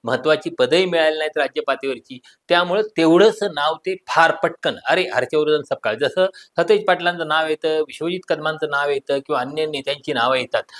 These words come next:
तशा पद्धतीनं हर्षवर्धन सपकाळांचं नाव येत नव्हतं. पण आत्ता अचानक या सगळ्या परिस्थितीत, म्हणजे काँग्रेस पक्षाच्या दृष्टीनं आजचा काळ हा सगळ्यात कठीण काळ आहे. विधानसभा निवडणुकीला काँग्रेसचं पानिपत झालेलं आहे. केंद्रात भारतीय जनता पक्षाचं सरकार आहे, राज्यात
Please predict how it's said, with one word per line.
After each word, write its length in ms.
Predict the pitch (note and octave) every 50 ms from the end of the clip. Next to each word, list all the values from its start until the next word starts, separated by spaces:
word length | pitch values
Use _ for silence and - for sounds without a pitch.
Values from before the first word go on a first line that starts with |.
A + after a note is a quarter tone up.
| - - _ -
तशा 180 | F3+ - A3+ A#3+
पद्धतीनं 500 | A#3 G#3+ F3 D#3 F3 F#3+ F#3 G#3 G#3 F#3+
हर्षवर्धन 440 | D#3+ D3+ D3+ - F3+ E3+ E3 E3 E3+
सपकाळांचं 680 | E3 - C3+ - - D3+ D3 D3 D3 C3+ C#3 C#3+ C3
नाव 260 | C3 C3+ C3+ C3 C3
येत 180 | C3 C3+ - -
नव्हतं. 300 | C#3 A#2 A2+ - A2+ A2 - - - - _ -
पण 100 | E3+ G3 E3+
आत्ता 280 | - C#3+ - - - F3
अचानक 420 | - - - - E3 E3 D3 A2 - _ _ _ _ _ _ _ _
या 200 | A#2+ B2 C#3+ D#3+
सगळ्या 400 | D#3 - - - D3+ D#3+ F#3 F#3+
परिस्थितीत, 560 | F#3 - C3 B2+ A#2+ - - A#2+ A#2 - - C3+
म्हणजे 200 | C#3+ D#3 E3+ F3 -
काँग्रेस 420 | - C#3+ E3 F3+ F#3+ G#3+ G#3 G#3+ -
पक्षाच्या 440 | - D#3+ - - D#3+ D#3+ D#3 E3+
दृष्टीनं 340 | D#3+ D3+ C3+ - - - F#3+
आजचा 360 | F3 B2+ - - - F3+ F3
काळ 260 | E3+ E3+ - C#3 C#3+ C#3
हा 140 | C#3+ F3
सगळ्यात 320 | E3 - - C3+ C3+ D3 D3 D3 -
कठीण 300 | C3 A2 B2 D#3 E3+ E3+
काळ 180 | - D3+ D3
आहे. 120 | D3+ D#3+ E3 - - _ _ _ - _ _ _ -
विधानसभा 500 | A#2+ B2+ D3+ E3 E3+ E3 E3+ D#3+ E3+ D#3+
निवडणुकीला 600 | D3+ D3 D3 D3 C#3+ - D3 - - D3 D3+ D3
काँग्रेसचं 440 | - C3+ C3 C3 D3 C#3 C#3 - C#3 -
पानिपत 300 | - A#2 B2 C#3+ C#3 E3 D3+ B2
झालेलं 320 | A2+ B2 C3 C#3 C#3 C#3 C3+
आहे. 160 | B2+ C#3 D#3+ - _ _ - - - _ _ _ _ _ _ _ _ _
केंद्रात 400 | - F3 F#3+ G3 G#3 A3 A3+ A3+ A3 - -
भारतीय 360 | E3+ D3+ D#3 E3+ E3+ G3+ G3+
जनता 260 | F#3 F#3+ F#3 F3+ F#3+
पक्षाचं 400 | F3+ F#3 F3+ - - F3 F3 F3+
सरकार 360 | - - D#3+ D#3 - F3 E3+
आहे, 120 | E3+ F3 F3+
राज्यात 400 | - C#3 C#3 C#3 C3 D#3 F#3